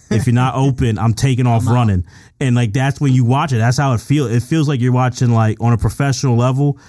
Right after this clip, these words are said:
Speaker 1: this big street football game from, like, eight minutes on. It's just
Speaker 2: Yeah.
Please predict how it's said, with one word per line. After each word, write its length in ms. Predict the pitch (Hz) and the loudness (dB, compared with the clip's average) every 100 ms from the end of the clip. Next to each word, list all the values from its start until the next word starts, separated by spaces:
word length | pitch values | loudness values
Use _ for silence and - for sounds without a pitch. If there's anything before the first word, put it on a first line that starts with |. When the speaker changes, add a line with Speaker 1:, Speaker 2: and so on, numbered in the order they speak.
| _ - | _ -4
Speaker 1:
this 160 | 110 | -2
big 280 | - 120 127 | 0 -2 -2
street 240 | - 131 120 | -2 -2 -2
football 460 | - 127 120 98 | -2 -2 0 -2
game 260 | 87 98 92 | 0 0 0
from, 220 | - 104 | 0 0
like, 120 | 98 | 0
eight 200 | 101 117 | 0 0
minutes 280 | 110 104 - | 2 0 0
on. 220 | 110 101 | 0 0
It's 220 | 95 107 | 0 -4
just 420 | - 120 104 - - | -2 -2 -2 -6 -6
Speaker 2:
Yeah. 240 | 131 113 | -4 -2